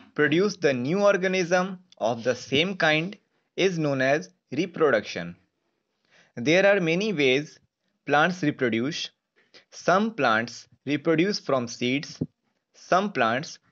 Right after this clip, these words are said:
grow without producing seeds. Walk around a garden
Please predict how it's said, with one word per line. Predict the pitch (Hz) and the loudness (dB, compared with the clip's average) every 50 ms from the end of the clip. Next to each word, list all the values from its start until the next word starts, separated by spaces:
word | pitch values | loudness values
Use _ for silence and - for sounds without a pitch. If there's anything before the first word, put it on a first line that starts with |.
| - - | -14 -6
grow | 120 139 160 190 208 | -2 0 2 2 2
without | 175 135 143 120 139 139 156 175 175 - | 2 0 0 4 4 4 4 4 0 -2
producing | - 139 131 127 127 120 - 170 196 | -2 -2 0 0 -2 -4 -4 -8 -8
seeds. | 180 - - 107 95 90 - - - - - _ _ _ _ _ _ _ _ _ _ _ _ _ _ _ _ _ _ _ _ _ _ _ _ _ _ _ _ _ _ _ _ _ _ _ _ _ _ _ _ _ _ _ _ _ _ _ _ _ _ | -8 -6 -6 -6 -6 -6 -8 -16 -18 -18 -20 _ _ _ _ _ _ _ _ _ _ _ _ _ _ _ _ _ _ _ _ _ _ _ _ _ _ _ _ _ _ _ _ _ _ _ _ _ _ _ _ _ _ _ _ _ _ _ _ _ _
Walk | - 123 127 156 185 226 220 - | -6 2 2 4 4 4 2 2
around | 208 180 196 202 208 214 | 4 4 4 2 2 0
a | 202 | 2
garden | 151 143 131 127 131 156 180 196 208 208 | 4 4 4 6 4 4 0 0 -4 -8